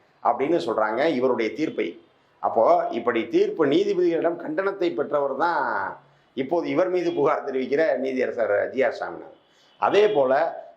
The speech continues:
தமிழ்த்தாய் வாழ்த்துக்கு ஒரு முறை சங்கராச்சாரியர் எழுந்து நிக்கல. அது குறித்து வழக்கு தொடர்ந்த போது சங்கராச்சாரியர் துறவி, அவர் தமிழ்த்தாய் வாழ்த்துக்கெல்லாம் எழுந்து நிக்க வேண்டிய அவசியம் இல்லைன்னு தீர்ப்பு கொடுத்தவர்.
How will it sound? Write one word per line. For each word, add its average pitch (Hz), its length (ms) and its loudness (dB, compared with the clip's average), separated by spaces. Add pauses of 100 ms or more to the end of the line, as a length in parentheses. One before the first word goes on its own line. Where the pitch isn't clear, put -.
தமிழ்த்தாய் 185 480 0
வாழ்த்துக்கு 147 760 0
ஒரு 139 140 2
முறை 151 260 0
சங்கராச்சாரியர் 139 580 0
எழுந்து 139 300 -2
நிக்கல. 110 400 -2 (600)
அது 123 160 0
குறித்து 170 500 2
வழக்கு 147 360 2
தொடர்ந்த 127 320 0
போது 92 640 0 (480)
சங்கராச்சாரியர் 160 680 0
துறவி, 160 480 0
அவர் 127 220 0
தமிழ்த்தாய் 156 440 -2
வாழ்த்துக்கெல்லாம் 131 360 -2
எழுந்து 147 260 0
நிக்க 123 200 -4
வேண்டிய 113 240 0
அவசியம் 160 400 -2
இல்லைன்னு 139 220 -2
தீர்ப்பு 127 240 -4
கொடுத்தவர். 85 640 -6